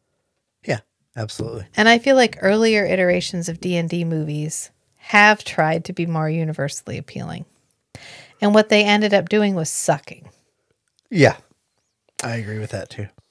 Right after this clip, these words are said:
Speaker 2: And that pretty much sums up my feelings about, <laughs> about it. Uh, you know, it's like Mandy. We fucking loved Mandy. Mandy did not try to talk to everyone. It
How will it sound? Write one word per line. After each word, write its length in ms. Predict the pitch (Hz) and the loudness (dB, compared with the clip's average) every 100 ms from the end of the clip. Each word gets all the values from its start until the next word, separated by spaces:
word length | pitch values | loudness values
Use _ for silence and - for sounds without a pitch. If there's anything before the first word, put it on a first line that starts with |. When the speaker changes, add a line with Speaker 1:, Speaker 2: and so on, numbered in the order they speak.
| _ _ - | _ _ 2
Speaker 2:
And 920 | 262 269 262 262 262 254 262 262 262 | 4 6 8 8 8 8 6 4 0
that 500 | 247 - - - - | -2 -6 -16 -18 -4
pretty 220 | 285 339 | -4 -2
much 240 | 370 - | -4 -4
sums 380 | - 214 214 214 | -6 -2 0 2
up 160 | 220 214 | 0 0
my 160 | 208 | -6
feelings 680 | - - 381 392 196 156 170 | -6 -10 -4 -2 -4 -6 -10
about, 220 | 160 - - - - | -6 -6 -8 -18 -20
<laughs> 280 | _ - - | _ 0 4
about 1200 | 277 - - - - - - 359 - - 480 339 | 4 2 -4 -4 -6 -12 -12 -12 -2 4 6 8
it. 180 | - - - - 285 | 6 0 -20 -2 6
Uh, 140 | 285 | 6
you 100 | 294 | 6
know, 160 | 302 285 | 4 4
it's 160 | 285 302 | 4 4
like 180 | 285 | 2
Mandy. 520 | 208 196 190 165 165 _ _ _ _ _ - | 2 2 2 -2 -12 _ _ _ _ _ -4
We 380 | 240 277 277 262 _ | 2 2 2 -4 _
fucking 420 | 233 220 208 185 185 _ | 0 0 -2 -8 -10 _
loved 460 | 180 175 170 170 160 | 2 4 4 2 -8
Mandy. 440 | 156 156 151 135 - | -6 -6 -8 -12 -4
Mandy 380 | 208 226 277 294 | 2 2 2 0
did 160 | 277 | 0
not 300 | 240 220 214 | 2 0 0
try 480 | - 170 156 165 196 | -4 -2 0 0 -2
to 160 | - 196 | -4 -6
talk 300 | 185 165 - | -4 -4 -4
to 220 | - - | -8 -4
everyone. 460 | 160 160 131 139 - | -4 -4 -8 -12 -12
It 220 | 254 202 | -12 -12